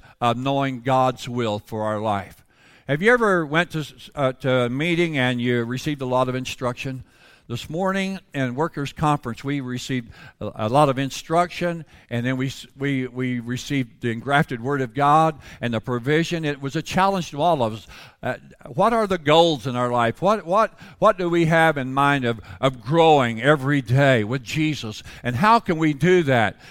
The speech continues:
And it was laid out in such a fashion, it gripped my heart. I, I made some notes because, you know, things don't just happen. I look across this building this morning, I see a lot of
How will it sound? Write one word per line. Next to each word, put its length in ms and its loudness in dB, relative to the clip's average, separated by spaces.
And 80 -2
it 40 -2
was 140 -6
laid 220 4
out 160 8
in 80 0
such 240 0
a 80 0
fashion, 460 -2
it 80 -4
gripped 280 -2
my 140 -2
heart. 300 2
I, 220 6
I 140 2
made 300 2
some 180 -4
notes 320 0
because, 340 -2
you 80 -4
know, 220 2
things 300 -2
don't 280 2
just 380 4
happen. 680 2
I 100 0
look 180 0
across 320 2
this 100 -4
building 320 0
this 160 -4
morning, 240 -2
I 60 2
see 160 0
a 120 6
lot 380 6
of 80 0